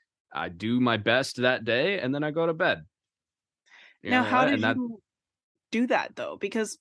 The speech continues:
Speaker 2: my problem is, like, I don't know how to get into that mindset of, like, everything's okay. I'm just constantly worrying about everything.
Speaker 1: So what it was for me is, I don't know, do you, like, like, do you have, like,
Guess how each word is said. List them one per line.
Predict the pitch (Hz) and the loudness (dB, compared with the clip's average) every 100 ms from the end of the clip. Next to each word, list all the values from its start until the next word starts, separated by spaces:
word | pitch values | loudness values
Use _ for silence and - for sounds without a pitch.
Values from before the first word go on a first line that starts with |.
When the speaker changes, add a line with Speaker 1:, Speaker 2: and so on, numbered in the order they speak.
| - | -12
Speaker 2:
my | 202 196 196 202 | -8 -4 0 -2
problem | 208 247 254 247 | -2 -4 -2 -4
is, | 226 214 | -6 -6
like, | 202 - | -6 -4
I | 190 | -4
don't | 185 185 | -2 -2
know | 190 | -2
how | 196 180 | -2 -2
to | 180 | -2
get | 170 - | -2 -2
into | 175 180 | -6 -6
that | 185 156 | -4 -4
mindset | 151 165 175 156 160 | -4 -6 -6 -4 -4
of, | 151 | -6
like, | 165 156 - | -6 -6 -4
everything's | 165 165 160 165 151 | -6 -6 -6 -6 -6
okay. | 147 - - - - - - | -6 -6 -8 -12 -20 -14 -4
I'm | 196 | 0
just | 190 190 - | 0 -2 -4
constantly | - 190 202 190 165 156 | 4 4 4 -2 -10 -8
worrying | 160 165 165 160 | -4 -4 -4 -6
about | - - | -10 -4
everything. | 170 165 175 - - - _ _ _ - | -4 -4 -10 -14 -16 -20 _ _ _ -10
Speaker 1:
So | - 170 160 156 123 - | 0 4 4 4 0 -4
what | 135 156 | 0 2
it | 190 | 2
was | 139 143 | 0 -2
for | - - | -4 -4
me | 113 113 113 98 | 0 0 0 0
is, | - - - | -4 -10 -4
I | - | 0
don't | 139 | 4
know, | 147 143 131 127 113 120 - _ _ _ _ _ - | 4 4 4 4 2 -2 -12 _ _ _ _ _ -8
do | 110 127 | 0 2
you, | 170 | 4
like, | 160 135 110 98 - - _ - | 4 4 2 -2 -12 -20 _ -2
like, | 113 90 | 0 2
do | 117 | 4
you | 151 | 6
have, | 139 107 107 | 6 4 4
like, | 107 | 0